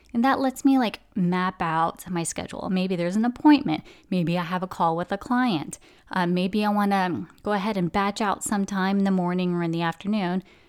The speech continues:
to read a book, dive into that course that I invested in, or, um, build out one of my new programs and the content around that, whatever that is. Okay, so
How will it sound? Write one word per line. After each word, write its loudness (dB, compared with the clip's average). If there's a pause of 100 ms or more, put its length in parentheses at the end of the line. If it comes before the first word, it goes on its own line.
(140)
to 2 (760)
read -4
a -2
book, 0
dive -8
into 0
that -4
course 0
that -4
I -2
invested -4
in, -6 (500)
or, -4 (200)
um, -6
build 0 (200)
out -4
one 0
of 2
my 0
new 2
programs 0
and 2
the 2
content -2
around -6
that, -4
whatever 4
that -6
is. -10 (880)
Okay, 0
so 2